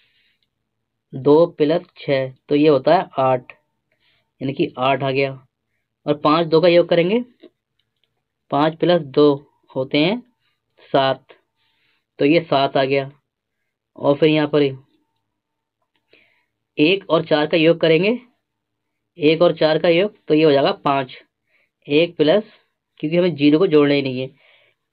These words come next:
एक प्लस चार करें तो ये हो जाएगा पाँच, यानी कि यहाँ आएगा पाँच। ऑप्शन नंबर बी हमारा आंसर आ गया।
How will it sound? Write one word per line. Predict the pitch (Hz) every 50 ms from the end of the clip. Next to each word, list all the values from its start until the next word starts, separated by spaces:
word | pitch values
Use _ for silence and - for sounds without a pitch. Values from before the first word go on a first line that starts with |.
| _ _ _ _ _ _ _ _ _ _ _ _ - _ _ _ _ _ _ _ _ _ -
एक | 151 151 170 170 165
प्लस | - 156 160 214 247 247 - _ _ _ _ _ _ _ _ _ _ _ _ _ _ _ _ _ _ _ _ _ _ _ _ _ _ -
चार | - - 156 151 151 151
करें | 151 147 139 139 139
तो | 147 170 165
ये | 165 170
हो | 151
जाएगा | 139 135 139 180 190 185 -
पाँच, | 156 139 135 135 131 - - - _ _ _ _ _ _ _ _ - -
यानी | 139 151
कि | 160 180
यहाँ | 175 151 160 160 156
आएगा | 143 156 202
पाँच। | 208 - 151 143 143 135 139
ऑप्शन | - 135 139 143 - 165 151
नंबर | 147 143 151 156
बी | 147 135 151 156
हमारा | 147 127 131 139 170 220 226 _ _ _ _ _ - _ _ _ _ -
आंसर | 139 135 139 147 147 156 143
आ | 127 120
गया। | 117 120 123 127